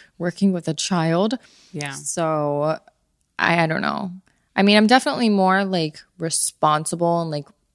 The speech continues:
Speaker 1: older mentally than,
Speaker 2: Mm-hmm.
Speaker 1: like, other people my age. And even then, I felt like I was, like, kind of on the cusp of, like, maybe I did this too young.
Speaker 2: Mm-hmm.
Speaker 1: But, yeah, I definitely don't think <laughs> that, like, teenagers should be able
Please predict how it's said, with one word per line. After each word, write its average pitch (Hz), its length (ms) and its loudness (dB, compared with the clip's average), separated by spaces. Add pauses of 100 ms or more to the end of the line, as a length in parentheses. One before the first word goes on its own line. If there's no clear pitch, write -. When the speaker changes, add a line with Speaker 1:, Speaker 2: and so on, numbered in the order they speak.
(920)
Speaker 1:
older 175 340 2
mentally 185 760 -4
than, 185 240 -6
Speaker 2:
Mm-hmm. 156 60 -6
Speaker 1:
like, 151 200 -10 (140)
other 160 200 -4
people 185 300 -6
my 175 220 -6
age. 208 480 -2 (680)
And 170 100 0
even 160 300 0
then, 147 320 2
I 110 160 -2
felt - 300 -4
like - 180 -6
I 53 140 0
was, - 160 -12
like, - 100 -8
kind 165 160 -8
of 151 100 -10
on - 100 -8
the - 80 -10
cusp - 460 -2
of, 160 140 -8
like, 156 180 -10
maybe 165 240 -10
I 170 60 -6
did 156 180 -10
this 170 140 -10
too - 180 -8
young. 214 460 -8
Speaker 2:
Mm-hmm. 160 560 -14 (100)
Speaker 1:
But, - 800 -6 (360)
yeah, 170 360 -6
I 185 140 -6
definitely 185 360 -8
don't 175 200 -14
think 165 220 -10
<laughs> 147 80 -14
that, 160 80 -2
like, 165 240 -12
teenagers 165 880 -10
should 214 220 -14
be - 160 -12
able - 180 -16